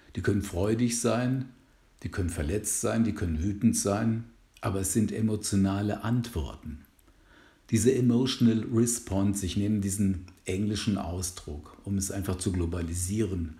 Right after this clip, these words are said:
und damit zum Ausdruck zu bringen, das ist etwas, was uns alle umfasst, alle global gesehen umfasst,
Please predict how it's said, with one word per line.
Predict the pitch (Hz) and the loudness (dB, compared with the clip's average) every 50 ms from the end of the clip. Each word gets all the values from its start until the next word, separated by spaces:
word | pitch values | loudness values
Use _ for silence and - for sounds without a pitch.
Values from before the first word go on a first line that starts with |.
| - - - - - - - _ - | -20 -20 -20 -20 -20 -20 -20 _ -8
und | - 80 | -6 -4
damit | 82 87 90 85 - | -2 -2 -2 -4 -4
zum | - 92 87 | -4 -4 -2
Ausdruck | 80 - 92 98 95 - 98 92 87 | -2 -2 -2 -4 -4 -4 -4 -6 -6
zu | - - 85 82 | -4 -6 -6 -4
bringen, | - 101 101 101 98 92 87 | -2 -2 0 0 0 -2 -2
das | 90 90 87 | -2 -4 -4
ist | 90 90 | -4 -4
etwas, | 87 87 87 - 92 87 - | -6 -6 -4 -4 -4 -4 -4
was | 95 87 - - | -4 -4 -6 -6
uns | 92 82 - - - - - | -6 -6 -6 -8 -8 -6 -4
alle | - 107 117 120 104 87 - - | -2 0 0 0 0 -2 -4 -6
umfasst, | - 95 87 80 - - - 80 71 71 - - - - | -6 -6 -6 -6 -6 -6 -6 -6 -6 -4 -6 -8 -8 -8
alle | - - 98 98 95 90 80 76 | -6 -2 0 0 0 0 -2 -4
global | - - 80 78 76 80 85 87 90 92 90 78 | -4 -4 -4 -4 -2 -4 -6 -4 -4 -4 -4 -4
gesehen | 78 80 - - 82 82 87 87 | -4 -6 -6 -6 -6 -4 -4 -6
umfasst, | - 85 85 78 - - 90 90 87 - - - | -6 -6 -8 -8 -8 -8 -8 -6 -8 -8 -10 -12